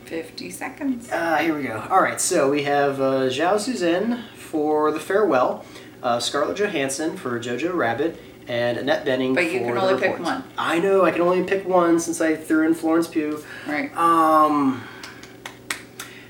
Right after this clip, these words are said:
Speaker 2: Scarlett Johansson does have a good shot at being a double nominee this year.
Speaker 1: She does, but
Speaker 2: She
Speaker 1: I think
Speaker 2: does.
Speaker 1: Farewell might have a bigger push.
Speaker 2: It would, you know, I think The Farewell might have a really big push too.
Speaker 1: Mm.
Speaker 2: So yes, I'm gonna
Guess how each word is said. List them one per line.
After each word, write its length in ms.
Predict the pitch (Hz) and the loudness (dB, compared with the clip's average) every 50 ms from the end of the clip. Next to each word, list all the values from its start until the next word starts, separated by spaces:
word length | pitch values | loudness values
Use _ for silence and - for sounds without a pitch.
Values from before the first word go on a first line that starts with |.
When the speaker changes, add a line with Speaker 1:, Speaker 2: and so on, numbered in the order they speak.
| - | -14
Speaker 2:
Scarlett 680 | - - - - - - 147 156 175 180 196 202 202 - | -10 -8 -6 -4 0 2 2 2 4 4 2 2 2 0
Johansson 680 | 190 190 165 165 165 160 160 - - 170 165 156 135 127 | -2 -2 0 0 0 0 0 0 2 2 2 2 2 0
does 340 | 139 139 147 165 170 165 | 0 2 2 2 0 -2
have 160 | 165 175 180 180 | -2 -4 -4 -4
a 40 | 180 | 0
good 200 | 185 196 196 196 | 0 0 2 2
shot 360 | - - 220 214 208 196 185 | -2 -4 -4 -2 -2 -2 -2
at 100 | - - | 0 2
being 220 | 170 170 165 165 | 4 6 6 6
a 40 | 160 | 4
double 300 | 160 160 151 156 165 170 | 2 2 0 0 0 0
nominee 380 | 175 170 170 170 165 170 165 147 | 0 0 2 2 4 4 4 4
this 240 | 131 127 - - 131 | 4 2 0 -2 -2
year. 320 | 123 120 120 127 147 165 | -2 0 0 0 0 -2
Speaker 1:
She 60 | 170 170 | -4 -6
does, 360 | 170 170 190 220 226 226 - - | -6 -4 -4 -2 -4 -4 -6 -6
but 160 | - 160 156 | -4 -2 0
Speaker 2:
She 80 | 160 | 0
Speaker 1:
I 20 | 160 | 0
think 240 | 139 143 147 151 156 | 0 -2 -2 -2 -2
Speaker 2:
does. 100 | 165 170 | -4 -4
Speaker 1:
Farewell 480 | 175 175 170 165 165 165 185 190 190 | -4 -4 -4 -4 -4 -2 -2 -2 -4
might 220 | 185 - 214 202 165 | -4 -6 -8 -8 -8
have 220 | 151 160 156 156 | -8 -8 -8 -8
a 40 | 147 | -10
bigger 320 | - - 143 147 147 143 | -12 -10 -10 -10 -10 -10
push. 460 | 127 - 165 185 190 180 - - - | -12 -10 -8 -8 -8 -8 -10 -4 0
Speaker 2:
It 260 | 202 226 240 226 - - | 0 0 0 0 -4 -6
would, 220 | 240 214 - - | -6 -6 -6 -4
you 120 | - 220 214 | -4 -2 -2
know, 360 | 214 214 220 214 214 202 - - | 0 0 2 2 2 0 0 -2
I 100 | 170 180 | -4 -4
think 240 | 175 - 208 208 196 | -4 -4 -8 -8 -8
The 80 | 180 | -8
Farewell 400 | - - 185 175 165 156 151 139 | -4 0 2 4 4 4 2 2
might 240 | 139 135 135 135 - | 2 0 -2 -2 -4
have 220 | - 131 127 127 | -4 -4 -4 -4
a 60 | 127 117 | -6 -6
really 300 | 120 120 123 123 123 117 | -6 -6 -6 -4 -4 -4
big 280 | 117 117 113 117 - | -4 -6 -6 -6 -8
push 260 | - - - - - | -10 -10 -8 -8 -8
too. 220 | - - - - - | -8 -8 -8 -8 -8
Speaker 1:
Mm. 80 | 135 | -8
Speaker 2:
So 460 | - - - 131 127 123 123 123 123 123 | -8 -4 -2 -2 0 0 0 -2 -2 -4
yes, 380 | 117 123 120 120 - - - - | -4 -6 -8 -6 -8 -10 -6 -4
I'm 220 | 135 139 156 165 165 | -2 2 2 4 6
gonna 420 | 170 170 165 160 160 156 143 139 | 6 6 6 4 4 2 0 -2